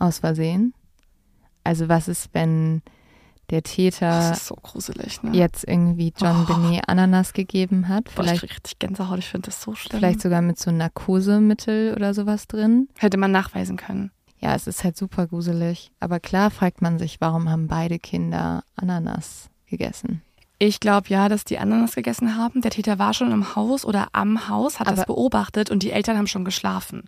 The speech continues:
Speaker 1: Aber warum gehen die Kinder runter? Also w-, woher wissen sie, wo sie, gut, der Burke war schon älter, ne?
Speaker 2: Der war
Speaker 1: Aber
Speaker 2: neun und ich mein, ich bin früher auch voll oft mit meiner Schwester einfach noch heimlich irgendwo hin.
Speaker 1: Mitten in der Nacht?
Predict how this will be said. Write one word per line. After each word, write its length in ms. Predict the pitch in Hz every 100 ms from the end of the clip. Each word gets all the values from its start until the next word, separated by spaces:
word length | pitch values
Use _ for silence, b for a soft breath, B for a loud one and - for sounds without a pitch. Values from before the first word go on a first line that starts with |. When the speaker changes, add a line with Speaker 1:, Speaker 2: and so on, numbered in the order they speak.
| B
Speaker 1:
Aber 200 | 175 180
warum 220 | 185 185 185
gehen 220 | 185 190
die 80 | 185
Kinder 380 | - 190 190
runter? 420 | 175 175 196 180 -
Also 200 | 175 165
w-, 80 | 180
woher 340 | 180 180 180 170 - - - -
wissen 420 | - 185 - 180
sie, 200 | 175 170
wo 100 | 175
sie, 280 | 170 175 - _ -
gut, 180 | - 185
der 200 | 165 160 - - - _ -
Burke 280 | 160 170 -
war 100 | -
schon 180 | - -
älter, 320 | 175 170 175
ne? 200 | 175 196 b -
Speaker 2:
Der 120 | 185
war 80 | 202
Speaker 1:
Aber 120 | 180
Speaker 2:
neun 500 | 180 180 190 208 214
und 220 | 196 180
ich 140 | 185 180
mein, 200 | 170 170
ich 140 | -
bin 140 | 175
früher 360 | 175 - 185 175
auch 140 | 170
voll 220 | - 262 185
oft 160 | 180
mit 80 | 185
meiner 220 | 170 175
Schwester 360 | - 185 - 180
einfach 300 | 185 175 180
noch 200 | 180 -
heimlich 360 | 175 180 180 190
irgendwo 240 | 175 175
hin. 280 | 170 175 175
Speaker 1:
Mitten 300 | 185 190 - 175
in 140 | 175
der 120 | 170
Nacht? 600 | 165 165 269 - - -